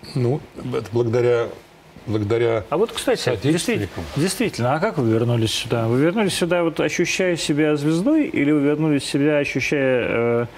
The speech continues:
Speaker 2: ощущая себя мужиком,
Speaker 1: Я
Speaker 2: который поет в ресторане?
Speaker 1: Я был здесь звездой до того, как я уехал отсюда, потому что я руководил звездным коллективом. Я вернулся сюда, не вернулся, а поехал первый раз, впервые.
Speaker 2: Это какой был год? Девяносто,
Speaker 1: Это был,
Speaker 2: девяностый?
Speaker 1: нет, это был
Speaker 2: Восемьдесят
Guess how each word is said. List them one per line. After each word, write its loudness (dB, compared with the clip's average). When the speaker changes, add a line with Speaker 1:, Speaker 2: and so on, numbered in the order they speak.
Speaker 2:
ощущая 0
себя 0
мужиком, 0
Speaker 1:
Я -2
Speaker 2:
который 0
поет -2
в 0
ресторане? 0
Speaker 1:
Я 2
был 2
здесь 2
звездой 0
до -4
того, -2
как -12
я 0
уехал -2
отсюда, -14
потому -4
что -8
я 0
руководил -2
звездным -2
коллективом. -8
Я 2
вернулся 2
сюда, 0
не 2
вернулся, 0
а -2
поехал 0
первый 0
раз, -4
впервые. 0
Speaker 2:
Это 0
какой 0
был 2
год? 0
Девяносто, 0
Speaker 1:
Это -2
был, -2
Speaker 2:
девяностый? 0
Speaker 1:
нет, 0
это 0
был 2
Speaker 2:
Восемьдесят -